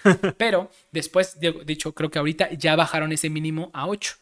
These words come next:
Speaker 1: Ok.
Speaker 2: O sea, ya desde ocho minutos puedes
Speaker 1: Y ahora
Speaker 2: mon-
Speaker 1: todos los videos son de ocho.
Speaker 2: Ajá, no, pero ahora sí, hay muchos que ya son de ocho cuarenta, ocho, pero está chido. Pero a mí en ese correo, recuerdo que me incentivaron, decía ahí en el correo,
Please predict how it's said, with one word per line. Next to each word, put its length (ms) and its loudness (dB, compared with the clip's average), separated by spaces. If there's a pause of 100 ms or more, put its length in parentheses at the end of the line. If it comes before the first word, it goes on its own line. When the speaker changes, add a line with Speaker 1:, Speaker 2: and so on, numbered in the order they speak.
(320)
Speaker 1:
Ok. 160 -8
Speaker 2:
O 20 -4
sea, 160 4
ya 260 4
desde 220 0
ocho 180 0
minutos 300 -4
puedes 160 4
Speaker 1:
Y 20 8
ahora 120 8
Speaker 2:
mon- 40 2
Speaker 1:
todos 140 8
los 100 2
videos 200 8
son 120 6
de 80 6
ocho. 260 4
Speaker 2:
Ajá, 200 6
no, 180 6
pero 140 6
ahora 240 6
sí, 180 0
hay 100 2
muchos 240 -2
que 100 -2
ya 40 -2
son 100 -8
de 60 -4
ocho 140 -10
cuarenta, 500 -4
ocho, 260 -4
pero 240 -4
está 240 -8
chido. 320 0
Pero 140 -2
a 40 -2
mí 100 2
en 180 2
ese 160 0
correo, 340 2
recuerdo 460 0
que 80 -4
me 140 -2
incentivaron, 760 -2
decía 300 -6
ahí 140 -6
en 80 -6
el 80 -10
correo, 340 2